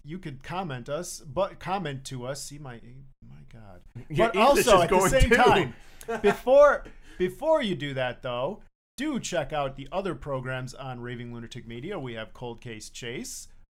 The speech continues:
Speaker 1: and we have Case Closed, which is kind of a w-,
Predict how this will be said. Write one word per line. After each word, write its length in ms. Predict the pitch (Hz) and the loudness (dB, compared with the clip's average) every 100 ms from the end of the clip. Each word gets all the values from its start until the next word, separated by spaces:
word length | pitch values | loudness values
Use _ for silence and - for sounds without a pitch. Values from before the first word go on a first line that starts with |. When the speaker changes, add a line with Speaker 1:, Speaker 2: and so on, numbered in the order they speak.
| 147 | -10
Speaker 1:
and 920 | 135 127 123 120 117 113 110 110 107 | -6 -6 -6 -8 -8 -10 -10 -12 -14
we 200 | 127 123 110 | -14 -12 -10
have 420 | 113 107 107 - | -8 -6 -8 -12
Case 300 | 131 120 - | -12 -12 -12
Closed, 440 | - 120 190 196 | -12 -10 -10 -10
which 220 | 139 135 | -10 -10
is 160 | 131 117 | -12 -14
kind 240 | - 127 | -14 -14
of 120 | 120 110 | -12 -12
a 160 | 107 | -12
w-, 260 | 101 98 | -14 -18